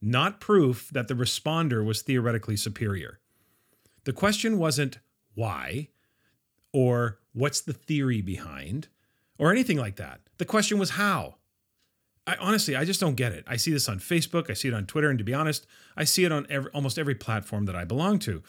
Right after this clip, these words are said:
When someone asks a question, pontificating about your assessment superiority because you really get it is unhelpful, it's performative, and it's quite honestly nauseating.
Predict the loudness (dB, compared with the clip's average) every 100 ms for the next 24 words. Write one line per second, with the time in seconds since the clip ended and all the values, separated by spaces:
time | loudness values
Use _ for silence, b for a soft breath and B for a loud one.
0 | B B B -2 2 2 2 2 0 0
1 | -2 -2 -2 -6 -4 -2 -2 -8 -12 -12
2 | b b -4 -2 0 -2 -2 2 2 4
3 | 2 0 0 -2 -2 -2 -2 -4 -6 -4
4 | 0 2 4 4 2 0 -4 B B -4
5 | 0 0 2 2 4 6 6 6 4 4
6 | 0 0 -8 B B B -2 0 -2 2
7 | 4 4 2 -2 -4 -4 -6 -4 -4 -2
8 | -4 0 2 4 4 0 -6 b -2 0
9 | 0 -2 -4 0 2 2 0 0 -2 -6
10 | -2 0 0 -2 -6 -10 -14